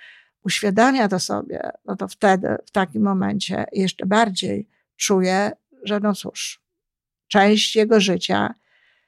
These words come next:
poszła, czasami całe jego życie poszło nie tam, gdzie to było warte. No ale jeśli człowiek uświadamia to sobie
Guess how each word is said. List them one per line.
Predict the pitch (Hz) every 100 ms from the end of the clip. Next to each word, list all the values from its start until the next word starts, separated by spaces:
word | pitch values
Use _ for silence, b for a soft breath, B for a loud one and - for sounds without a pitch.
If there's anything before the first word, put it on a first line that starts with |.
| _ _ _ _
poszła, | - 202 - 202 185 180 202 - _ _ _ _
czasami | - 180 190 180
całe | 190 196 190 202
jego | 202 208
życie | 208 214 226 233 302 -
poszło | 196 - 208
nie | 208
tam, | 196 196 190 202 -
gdzie | 170 202 208 - -
to | 185
było | 185 180 - - -
warte. | 190 190 - - _ _ _ _ _ _ -
No | 220 -
ale | 247 240
jeśli | 240 247 233
człowiek | 214 294 311 285 _ _
uświadamia | 220 214 196 185 202 277 302 214
to | 190
sobie | - - 208 -